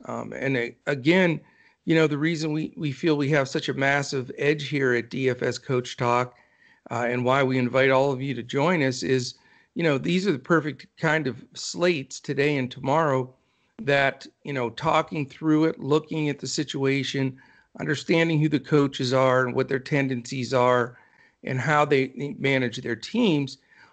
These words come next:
all of those things really are more important than statistically looking through an optimizer and determining through that who to play, because there are so many intangibles here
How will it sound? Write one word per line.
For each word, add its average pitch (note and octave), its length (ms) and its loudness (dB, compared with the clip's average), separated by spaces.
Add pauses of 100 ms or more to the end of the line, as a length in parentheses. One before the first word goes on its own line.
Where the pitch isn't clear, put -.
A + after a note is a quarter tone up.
all A#3+ 260 4
of E3 120 0
those E3 280 2
things C#3 480 0 (140)
really F#3 420 2
are C#3 140 0
more C#3 260 2
important D#3 720 2 (480)
than C#3+ 260 0
statistically C#3+ 920 -2
looking C#3+ 680 2 (320)
through D#3+ 220 2
an C#3 80 4
optimizer B2+ 920 0
and B2 100 -4
determining C3 800 -2 (240)
through F3 260 -4
that C#3+ 440 0
who C#3 120 -4
to B2 140 -2
play, - 480 0 (540)
because D#3 420 0
there F#3 200 2
are C3+ 100 2
so F#3+ 280 -2
many F3+ 240 0
intangibles C#3 800 -2
here A#2 440 -2